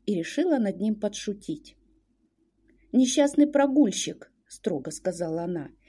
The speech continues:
"это с таких юных лет ты уже обманываешь родителей и школу?" "Нет", удивлённо ответил малыш, "я просто шёл на урок, но тут в лесу ходит большая собака.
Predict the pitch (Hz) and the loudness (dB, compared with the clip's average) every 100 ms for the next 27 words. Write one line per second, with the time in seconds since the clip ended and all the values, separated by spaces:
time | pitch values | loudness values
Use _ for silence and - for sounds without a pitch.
0 | - _ - 277 294 277 254 233 226 302 | -20 _ 2 4 4 2 -2 -2 2 4
1 | 294 208 262 269 214 - 220 294 285 - | 4 2 4 6 4 0 0 0 0 0
2 | 214 208 240 190 185 214 226 185 175 - | 0 2 2 2 0 0 0 0 -2 0
3 | 180 170 220 220 196 170 160 - - 220 | -2 0 -2 0 0 0 -4 -8 2 4
4 | 370 247 151 - _ _ _ _ _ _ | 6 2 -2 -12 _ _ _ _ _ _
5 | _ _ _ - 294 370 392 349 220 - | _ _ _ 6 10 10 10 8 6 0
6 | - _ _ _ 196 214 240 240 190 190 | -10 _ _ _ -8 -4 0 0 0 -4
7 | 196 202 - 185 202 214 180 147 - - | -4 -6 -4 -4 -2 -2 -4 -8 -14 -20
8 | - _ _ _ 208 330 359 339 349 349 | -20 _ _ _ 2 2 4 2 2 2
9 | 392 359 339 349 349 381 370 - - - | 4 6 8 8 8 6 4 -2 -20 -2
10 | 262 294 294 349 330 277 294 - 339 311 | 6 6 6 2 4 4 4 4 2 4
11 | 320 262 208 254 247 294 285 285 233 226 | 2 2 2 2 6 6 6 4 2 2
12 | 220 220 | 2 0